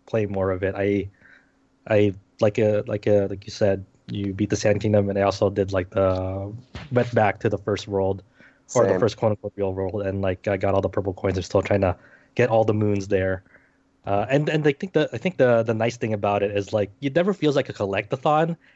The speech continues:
Speaker 1: It's just, like, kinda, like, organic how you, like, find these moons. Like, I never, like, uh, searching, like, like, every end of the map. It's like, "Oh man, where's the next moon?" It's like, if it's there, if it's a,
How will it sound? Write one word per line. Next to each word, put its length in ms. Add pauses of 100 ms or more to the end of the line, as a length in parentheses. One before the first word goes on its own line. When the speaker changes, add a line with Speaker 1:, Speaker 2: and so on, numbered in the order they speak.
(120)
Speaker 1:
It's 100
just, 140
like, 140
kinda, 180
like, 140
organic 420
how 120
you, 160
like, 200
find 300
these 180
moons. 440 (360)
Like, 200
I 220
never, 280
like, 200
uh, 240
searching, 440
like, 220 (460)
like, 260 (420)
every 280
end 140
of 60
the 80
map. 160
It's 80
like, 140
"Oh 120
man, 140
where's 140
the 40
next 240
moon?" 60
It's 100
like, 140
if 100
it's 140
there, 400
if 100
it's 140
a, 100